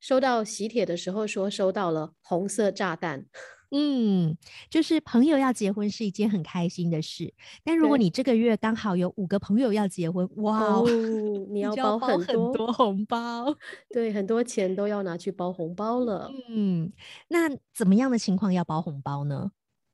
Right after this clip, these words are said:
Speaker 2: 是听到，诶，你要结婚了就要包吗？还是什么样的情况会需要包红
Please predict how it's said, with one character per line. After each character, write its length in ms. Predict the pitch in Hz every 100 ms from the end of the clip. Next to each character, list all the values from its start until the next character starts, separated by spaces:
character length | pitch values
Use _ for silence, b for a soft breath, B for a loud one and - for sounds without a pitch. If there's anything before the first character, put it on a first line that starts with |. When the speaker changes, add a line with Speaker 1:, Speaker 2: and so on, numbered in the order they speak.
| _ -
Speaker 2:
是 160 | -
听 240 | 214 277 285
到， 140 | 285
诶， 220 | - 349 349
你 60 | 226
要 100 | 254
结 180 | 233
婚 200 | 208 233
了 100 | 233
就 100 | 185
要 120 | 208 185
包 280 | 180 170
吗？ 300 | 175 160 151 170
还 160 | 170
是 320 | 175 208 170
什 160 | - 190
么 100 | 190
样 120 | 269
的 80 | 233
情 180 | - 175
况 160 | 190 185
会 100 | 185
需 220 | - 175
要 100 | 160
包 220 | 156 151
红 120 | 175